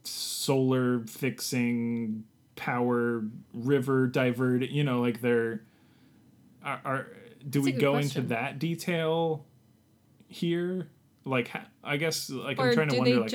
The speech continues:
Speaker 1: how do they
Speaker 2: just,
Speaker 1: fix the Earth?
Speaker 2: do they just give them, like, a renewable energy? They're like,
Speaker 1: Yeah,
Speaker 2: "Here
Speaker 1: like,
Speaker 2: you go,
Speaker 1: it's just,
Speaker 2: Earth."
Speaker 1: like, a, a,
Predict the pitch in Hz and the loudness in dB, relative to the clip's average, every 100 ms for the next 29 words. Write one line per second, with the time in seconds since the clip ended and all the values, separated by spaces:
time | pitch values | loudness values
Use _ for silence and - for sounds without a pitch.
0 | 226 131 135 123 - 139 123 - 113 - | 2 2 2 0 -2 -6 -6 -6 -8 -6
1 | 117 98 - 214 233 233 208 208 - 185 | -10 -10 -10 -4 0 2 2 -2 -4 -6
2 | 180 175 170 165 170 175 170 156 131 147 | -4 -6 -6 -6 -8 -6 -4 -6 -6 -8
3 | 156 151 170 - - 185 - _ _ - | -10 -10 -12 -12 -12 -12 -16 _ _ -20
4 | - 190 185 160 127 113 - - 135 - | -12 -2 4 6 6 4 2 0 -2 0
5 | 123 113 123 110 110 113 131 123 107 123 | 0 0 -2 -4 -6 -8 -6 -6 -6 -4
6 | 123 123 | 0 0